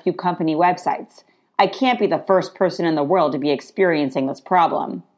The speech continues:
Decision stage. "I have a few options for how to solve my problem, so now I need to select the option that makes the most sense for me."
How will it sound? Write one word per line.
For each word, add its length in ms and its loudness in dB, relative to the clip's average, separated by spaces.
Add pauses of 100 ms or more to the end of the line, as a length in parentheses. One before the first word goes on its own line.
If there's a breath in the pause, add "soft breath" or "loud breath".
(920)
Decision 420 2
stage. 540 -8 (720)
"I 80 6
have 100 4
a 140 2
few 200 4
options 460 0
for 120 -4
how 100 2
to 80 0
solve 280 2
my 140 2
problem, 560 0
so 220 0
now 220 4
I 100 2
need 160 0
to 100 -2
select 440 0
the 100 4
option 400 2
that 160 -2
makes 220 -2
the 100 -2
most 240 0
sense 280 -2
for 200 -2
me." 300 -6